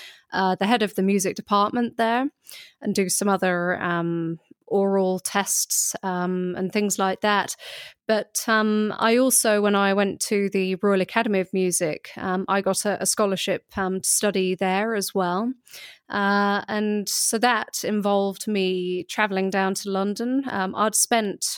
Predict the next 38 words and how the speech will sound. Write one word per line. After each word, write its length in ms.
after 280
I 80
left, 760
uh, 200
secondary 500
school, 420
I 380
spent 340
two 180
years 400
preparing 720
to 200
audition 360
at 80
the 80
conservatoires 960
in 200
London, 500
um, 300
because 380
they 540
prefer 360
you 280
to 160
be 480
a 40
little 180
bit 160
older 540
as 140
a 40
classical 420
singer 340
before 440
you, 560
uh, 360
you 340
audition, 640